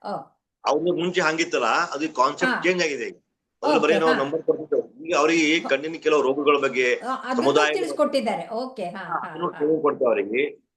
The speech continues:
Speaker 2: ಕಣ್ಣಿನಲ್ಲಿ
Speaker 1: ಹಾ.
Speaker 2: ಬರ್ತಕ್ಕಂಥ ಕಾಮನ್ ಐ ಡಿಸೀಸ್, ಸ್ಕೂಲ್ ಹೆಲ್ತ್
Speaker 1: ಹಾ.
Speaker 2: ಪ್ರೋಗ್ರಾಮ್ಸ್,
Speaker 1: ಹಾ.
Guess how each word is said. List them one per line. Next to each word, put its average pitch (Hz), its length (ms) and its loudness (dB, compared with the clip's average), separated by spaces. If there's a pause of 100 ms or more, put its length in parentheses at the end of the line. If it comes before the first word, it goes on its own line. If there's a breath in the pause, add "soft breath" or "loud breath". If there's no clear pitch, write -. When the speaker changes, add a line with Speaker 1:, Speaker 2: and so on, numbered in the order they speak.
(100)
Speaker 2:
ಕಣ್ಣಿನಲ್ಲಿ 147 420 2
Speaker 1:
ಹಾ. 135 80 2
Speaker 2:
ಬರ್ತಕ್ಕಂಥ 131 440 -2
ಕಾಮನ್ 131 460 2
ಐ 139 100 2
ಡಿಸೀಸ್, 120 680 2 (280)
ಸ್ಕೂಲ್ 170 300 6
ಹೆಲ್ತ್ 151 180 2
Speaker 1:
ಹಾ. 131 40 -2
Speaker 2:
ಪ್ರೋಗ್ರಾಮ್ಸ್, 123 460 2
Speaker 1:
ಹಾ. 110 300 0